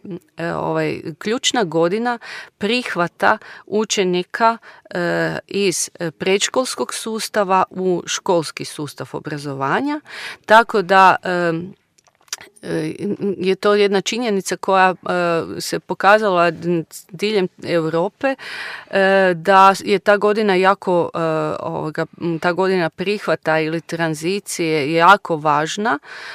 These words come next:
e, kako za daljnji nastavak školovanja, tako i za uspjeh dž-, djece, a, e, trenutno u ovoj sadašnjoj, e, našoj situaciji,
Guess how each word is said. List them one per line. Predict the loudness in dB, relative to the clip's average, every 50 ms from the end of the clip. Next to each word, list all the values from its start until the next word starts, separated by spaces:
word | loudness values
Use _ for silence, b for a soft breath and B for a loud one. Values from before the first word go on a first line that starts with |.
| B B
e, | B 0 2 4 4 4 2 2 0 -4 -2
kako | 2 4 4 4 2 0
za | -2 0 0 0 0
daljnji | 0 -2 -2 0 4 6 6 6 6 4 2
nastavak | 2 2 2 2 0 -2 -6 -6 -6 -6
školovanja, | -8 -8 -6 -4 -2 0 0 0 0 -2 -2 -2 0 -2 -2
tako | 0 2 4 4 4 4 2 0 -2 -2
i | 0 -2 -2
za | 0 0 2 2 2 0 -2 -8 -10 -10 -10 -6 -2
uspjeh | 0 2 2 2 0 -4 -8 -8 -8
dž-, | -8 -10 -14 -14 -12 -10
djece, | -6 -2 0 0 0 0 -2 -4 -4 -4 -4 B B B B B B _ 6
a, | 8 10 10 10 10 8 4 0
e, | -2 -2 -2 0 -2 -2 -2 -4 _
trenutno | -4 -2 0 0 0 -2 -4 -4 -4 -4 -2 0
u | 2
ovoj | 2 2 2 0 -2 -2
sadašnjoj, | -4 -4 0 4 4 4 4 2 -2 -6 -4 -4 -4 -2 -2 -4
e, | -4 -6 -4 -4 -4 -2 -4 -4 -6 -6 -6
našoj | -4 -2 0 -2 -2 -2 -4 -4 -4 -4 -4
situaciji, | -6 -10 -12 -12 -8 -4 0 0 0 0 0 -4 -8 -8 -6 -6 -6 -8